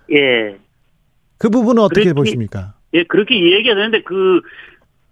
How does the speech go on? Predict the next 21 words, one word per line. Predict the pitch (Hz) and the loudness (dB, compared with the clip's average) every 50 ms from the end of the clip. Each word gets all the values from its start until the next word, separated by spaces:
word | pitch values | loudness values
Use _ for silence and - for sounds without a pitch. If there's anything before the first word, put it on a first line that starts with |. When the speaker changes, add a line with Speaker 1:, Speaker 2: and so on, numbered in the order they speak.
| _ - - | _ -4 -2
Speaker 1:
어떻게나 | 170 170 - - 208 214 214 208 208 196 | -2 -2 -2 -2 -2 0 2 2 2 2
뭐 | 185 190 190 190 190 185 175 170 160 - | 2 2 2 2 2 2 2 2 2 0
저쪽으로 | 165 170 170 214 214 208 | -2 -4 -2 -2 -2 0
가는 | 180 165 165 180 190 196 | 0 0 0 0 0 -2
것도 | 202 196 - 208 | -2 -2 0 0
있고 | 170 160 - - 196 160 | 0 0 0 -2 -4 -4
크루쇼 | - - 175 190 190 165 190 190 185 185 185 180 180 175 175 175 175 175 175 175 170 170 170 156 | -2 -2 -2 -2 -2 0 0 0 2 2 2 2 4 4 4 4 4 4 4 4 4 2 2 0
그 | - 170 160 | 0 -2 0
난류를 | 151 151 160 170 175 175 170 | 0 -2 -2 -2 -6 -6 -4
따라가지고 | - 170 160 165 170 170 175 165 165 170 160 143 | -2 -2 0 0 0 -2 -2 -2 -2 -2 0 0
우리나라 | 143 147 165 170 170 170 170 165 - | 0 2 2 2 2 2 0 -2 -2
들어오는 | - 147 156 156 160 165 156 | -2 0 0 2 2 2 2
것도 | 175 165 - 165 | 0 0 0 -2
있고. | 143 139 - - 196 190 170 131 117 - 156 | -2 -4 -2 -2 0 0 0 0 0 0 0
Speaker 2:
예. | 160 165 190 214 233 - _ _ _ _ _ _ - | 0 2 0 -2 -4 -8 _ _ _ _ _ _ -12
Speaker 1:
근데 | 139 147 165 170 | -6 -4 -4 -2
그 | - 156 156 151 - | 0 0 -2 -2 -2
바다는 | - 110 127 147 160 160 160 156 160 175 202 185 151 127 113 104 90 - | -2 -2 -2 -2 -2 -2 -2 -2 0 0 0 2 0 0 -2 -6 -6 -4
Speaker 2:
네. | 143 135 135 143 170 196 202 _ _ - | -2 -2 0 -2 -4 -8 -10 _ _ -4
Speaker 1:
너나가 | - 135 151 165 170 175 175 170 165 151 190 220 196 | -2 0 2 2 2 2 2 2 2 2 0 0 0
없잖아요. | 135 - _ - 165 160 160 180 185 165 156 156 151 127 | -2 -4 _ -4 -2 0 2 2 0 0 0 -2 -4 -4